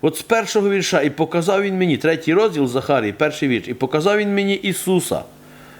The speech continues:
великого священника, що стояв перед лицем Господнього ангела, а сатана стояв по правиці його, щоб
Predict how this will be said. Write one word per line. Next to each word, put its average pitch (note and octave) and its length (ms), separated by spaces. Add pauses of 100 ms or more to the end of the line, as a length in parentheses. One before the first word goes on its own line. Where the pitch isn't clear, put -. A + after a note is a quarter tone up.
великого F3+ 540
священника, D#3 920 (380)
що - 260
стояв G3+ 400
перед G#3 260
лицем G#3 480
Господнього F3+ 1000
ангела, C#3 540 (360)
а G3+ 160
сатана A3+ 600
стояв A#3 480
по A#3 140
правиці A3+ 560
його, F#3+ 420 (240)
щоб - 420